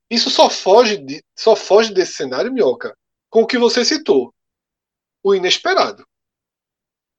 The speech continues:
O inesperado. Nessa segunda-feira a gente senta, né, com mais calma pra tentar fazer um, enxergar melhor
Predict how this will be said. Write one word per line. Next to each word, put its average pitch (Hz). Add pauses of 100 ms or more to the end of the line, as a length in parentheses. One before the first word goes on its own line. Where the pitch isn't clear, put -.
(1500)
O 208
inesperado. 139 (240)
Nessa 359
segunda-feira 240
a -
gente 226
senta, 139 (300)
né, 151
com -
mais 165
calma 147
pra 156
tentar 147
fazer 135
um, 135
enxergar 147
melhor 143